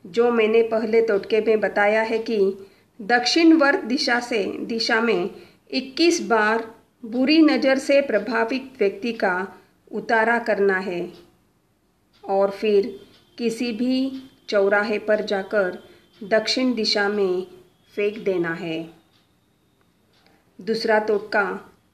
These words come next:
पहले टोटके से भी आसान है और इसका प्रयोग आप किसी भी दिन कर सकते हो। मित्रों, अगर आपको हमारा चैनल पसंद आ गया हो तो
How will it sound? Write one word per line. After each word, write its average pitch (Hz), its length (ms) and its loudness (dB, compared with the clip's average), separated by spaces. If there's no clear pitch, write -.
पहले 269 320 4
टोटके 294 440 4
से 294 220 2
भी 247 160 -4
आसान 226 480 0
है 190 360 -2
और 220 240 0
इसका 208 380 -4
प्रयोग 202 500 -2
आप 185 440 -4
किसी 220 320 -4
भी 233 440 -4
दिन 202 280 -4
कर 190 180 -6
सकते 185 400 -10
हो। 170 260 -10
मित्रों, 285 460 0
अगर 339 300 2
आपको 370 320 2
हमारा 302 500 4
चैनल 302 420 2
पसंद 262 420 -2
आ 240 160 -2
गया 240 300 -4
हो 240 180 -4
तो 202 420 -4